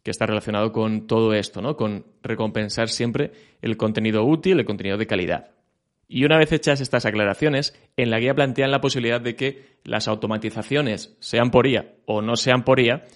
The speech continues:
pueden crear contenido útil. Es, son capaces de hacerlo. Eh, es, es contenido que Google va a ser capaz de posicionar y no lo va a penalizar o no lo va a catalogar como spam. Bueno,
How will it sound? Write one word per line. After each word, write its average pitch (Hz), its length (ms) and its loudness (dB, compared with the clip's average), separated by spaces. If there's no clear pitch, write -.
pueden 120 340 2
crear 110 380 2
contenido 107 500 0
útil. 160 380 0
Es, - 580 -2
son 151 180 -2
capaces 147 440 2
de 131 80 -2
hacerlo. 127 500 -2
Eh, 110 280 -4
es, - 280 -14
es 131 140 -4
contenido 139 420 0
que 127 120 0
Google 127 440 0
va 120 60 0
a - 20 0
ser 120 160 -2
capaz 123 300 2
de 113 100 -2
posicionar 113 600 -2
y 110 100 -2
no 113 100 0
lo 110 100 2
va 113 80 4
a 110 40 -4
penalizar 110 460 0
o 110 60 -2
no 113 120 -2
lo 113 80 0
va 113 440 -2
a 110 180 -2
catalogar 110 520 -2
como 110 160 -4
spam. 107 300 0
Bueno, 139 300 0